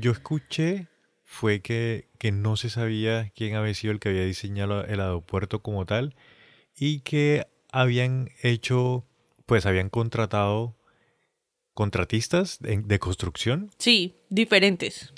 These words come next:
Speaker 1: Correcto, diferentes. Entonces que
Speaker 2: Mm.
Speaker 1: ahí es donde entran los, los teóricos en conspiración.
Speaker 2: Ahí es donde empieza también.
Speaker 1: Sí, y
Speaker 2: Mm.
Speaker 1: dicen de que ellos, eh, lo hicieron a propósito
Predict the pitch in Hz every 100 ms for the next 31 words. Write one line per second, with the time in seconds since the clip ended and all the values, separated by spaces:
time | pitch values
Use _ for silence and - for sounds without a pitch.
0 | _ - 92 101 90 90 90 - 92 95
1 | 90 87 - 107 104 117 107 113 135 127
2 | 123 123 170 170 170 170 - _ _ _
3 | - 113 110 98 92 101 104 104 98 110
4 | 107 107 104 101 95 92 - - - _
5 | _ _ _ _ _ _ 101 - 110 95
6 | 101 98 101 104 110 - 107 104 107 104
7 | 104 160 156 156 185 208 190 175 165 156
8 | 180 180 101 147 147 - 143 139 127 123
9 | 127 123 107 110 101 92 90 - _ _
10 | _ - 117 123 131 135 - _ - 117
11 | 101 - 110 120 120 - 120 - 92 107
12 | 113 139 135 147